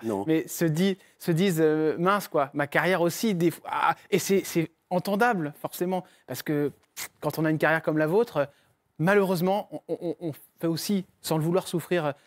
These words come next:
Speaker 2: des fois la famille avec, euh, ces, ces, ces moments de notoriété.
Speaker 1: Voilà, il faut faire la part des choses. Et puis, euh, avec le temps, j'ai appris que, euh, je ne travaillais pas les fêtes de fin d'année. Je ne
Speaker 2: Vous avez
Speaker 1: travaillais
Speaker 2: arrêté
Speaker 1: pas
Speaker 2: ça, ouais,
Speaker 1: à
Speaker 2: ouais.
Speaker 1: Pâques. Les vacances, c'était pour
Speaker 2: Ils vous
Speaker 1: eux.
Speaker 2: l'ont demandé aussi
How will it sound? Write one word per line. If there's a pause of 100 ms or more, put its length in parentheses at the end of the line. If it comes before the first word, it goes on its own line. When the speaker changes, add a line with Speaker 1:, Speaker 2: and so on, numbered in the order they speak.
(100)
Speaker 2:
des
fois
la
famille (140)
avec,
euh,
ces,
ces, (180)
ces
moments
de
notoriété.
Speaker 1:
Voilà,
il
faut
faire
la
part
des
choses. (400)
Et
puis,
euh, (460)
avec
le
temps,
j'ai
appris
que, (420)
euh, (180)
je
ne
travaillais
pas
les
fêtes
de
fin
d'année.
Je
ne
Speaker 2:
Vous
avez
Speaker 1:
travaillais
Speaker 2:
arrêté
Speaker 1:
pas
Speaker 2:
ça,
ouais,
Speaker 1:
à
Speaker 2:
ouais.
Speaker 1:
Pâques. (200)
Les
vacances,
c'était
pour
Speaker 2:
Ils
vous
Speaker 1:
eux.
Speaker 2:
l'ont
demandé
aussi